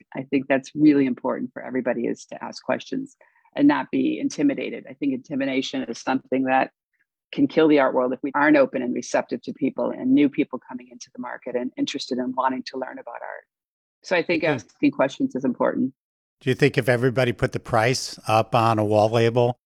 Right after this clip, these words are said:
Speaker 2: that that would be good?
Speaker 1: Those were the old days with red sticker dots everywhere, what sold and what didn't sell. <laughs>
Speaker 2: Well, they rehang, so it doesn't make the same.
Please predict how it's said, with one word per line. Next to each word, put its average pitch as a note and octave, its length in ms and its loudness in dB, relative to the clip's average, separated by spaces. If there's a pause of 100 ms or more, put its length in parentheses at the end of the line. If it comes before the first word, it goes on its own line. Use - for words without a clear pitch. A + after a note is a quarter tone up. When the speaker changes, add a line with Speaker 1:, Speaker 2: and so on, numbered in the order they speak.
(180)
Speaker 2:
that G#2+ 160 -6
that G#2+ 240 2
would G#2 140 0
be G#2+ 120 2
good? A2+ 320 0 (500)
Speaker 1:
Those F#3 220 2 (220)
were C4 80 4
the G3 120 6
old G3 160 4
days C3+ 480 0
with D3 160 -8
red D3 240 0
sticker E3 340 -4
dots C3+ 320 0
everywhere, C3+ 440 0
what B2 220 -2
sold C3+ 280 -2
and C3 80 -4
what A#2+ 160 -4
didn't C3 220 -4
sell. B2 340 0 (160)
<laughs> - 100 -4 (500)
Speaker 2:
Well, C#3 80 -4
they B2+ 100 0
rehang, C3 600 -2
so - 100 -6
it A2+ 60 -6
doesn't A#2 240 -4
make G#2+ 160 -2
the G#2 100 -8
same. A2+ 380 -4